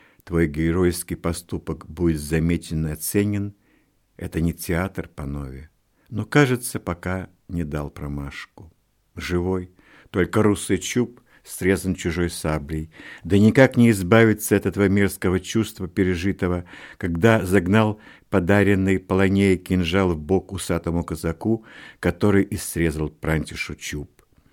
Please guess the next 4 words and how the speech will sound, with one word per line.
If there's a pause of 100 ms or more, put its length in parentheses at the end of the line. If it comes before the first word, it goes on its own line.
(580)
Биение
чужой
крови
будто